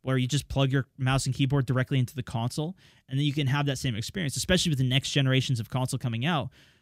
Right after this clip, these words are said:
Why not just have it so that they can plug that in, and you don't even need to get a P C at that point. You could just use your console and play mouse and keyboard and start getting familiar with it at least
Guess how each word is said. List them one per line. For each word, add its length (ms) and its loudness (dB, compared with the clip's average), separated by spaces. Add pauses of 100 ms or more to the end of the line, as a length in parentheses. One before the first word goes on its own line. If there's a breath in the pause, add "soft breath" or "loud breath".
(180 soft breath)
Why 260 2
not 320 4
just 280 2
have 200 4
it 80 -4
so 140 0
that 320 2
they 600 6 (1120)
can 160 2
plug 340 2
that 260 6
in, 140 4
and 100 2
you 80 6
don't 140 2
even 200 2
need 180 2
to 60 -2
get 300 0 (240)
a 80 -6
P 240 0
C 220 0
at 80 -4
that 180 -2
point. 360 -2 (580 soft breath)
You 120 2
could 120 -2
just 200 2
use 200 4
your 80 6
console 680 2
and 300 4
play 300 6
mouse 240 2
and 80 -10
keyboard 220 0
and 60 -2
start 160 -2
getting 120 -4
familiar 420 0
with 180 2
it 80 2
at 120 -4
least 520 0